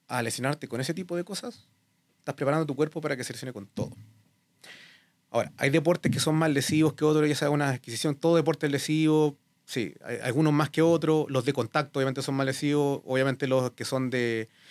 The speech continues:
tipo boxeo, ya, obviamente empiezan a aumentar la cantidad de lesiones. Que esas lesiones te frenen la vida,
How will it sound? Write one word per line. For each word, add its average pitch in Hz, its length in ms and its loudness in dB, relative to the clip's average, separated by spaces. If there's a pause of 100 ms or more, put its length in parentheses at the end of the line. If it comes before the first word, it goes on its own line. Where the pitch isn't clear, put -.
(160)
tipo 120 240 -2
boxeo, 113 580 0 (280)
ya, 113 320 0
obviamente 139 480 0 (240)
empiezan 143 300 2
a - 20 4
aumentar 139 300 2
la 156 100 4
cantidad 139 240 0
de 135 80 2
lesiones. - 260 -4 (1300)
Que 160 80 0
esas 185 160 4
lesiones 175 480 4 (640)
te 127 120 0
frenen 165 580 0 (680)
la 107 160 -2
vida, 151 420 0